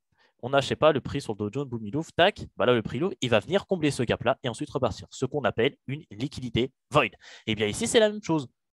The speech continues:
On a ce gros trou-là sur euro U S D, bah forcément, il va venir le combler et ensuite repartir.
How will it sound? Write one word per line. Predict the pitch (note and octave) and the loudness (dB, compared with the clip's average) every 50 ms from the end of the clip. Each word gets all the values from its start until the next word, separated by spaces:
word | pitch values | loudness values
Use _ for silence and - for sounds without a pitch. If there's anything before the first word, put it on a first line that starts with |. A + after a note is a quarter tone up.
| _ - | _ -8
On | A2 A2+ A2+ | -6 0 2
a | A#2+ A2+ | 2 2
ce | - - G#2+ | 2 -2 -4
gros | - G#2 F2+ D3 E3 | -4 -2 0 2 0
trou-là | D#3 - - C#3+ D3 C#3+ B2+ | 0 0 0 2 4 4 4
sur | - - - G#2+ F#2+ | 2 0 -2 -2 0
euro | F#2+ F2+ F2 F2+ | 0 -2 -2 -4
U | F#2 F#2+ | -4 -6
S | G2 G#2+ C#3+ | -6 0 2
D, | G3+ G#3 | 2 2
bah | C#3+ A2 | 2 0
forcément, | - - A#2 - - C#3 F3 | 0 -2 -2 -2 -2 -4 -4
il | |
va | F3+ E3+ | -4 -2
venir | E3 D#3 D3 | -2 -2 -2
le | C3+ | -2
combler | - C#3+ B2 G#2 G2+ - - | -6 -6 -6 -6 -6 -6 -6
et | |
ensuite | G2+ G2+ - C#3 - | -12 -10 -10 -12 -10
repartir. | - C3 - A2+ - - E2+ - _ | -8 -6 -6 -6 -8 -8 -14 -16 _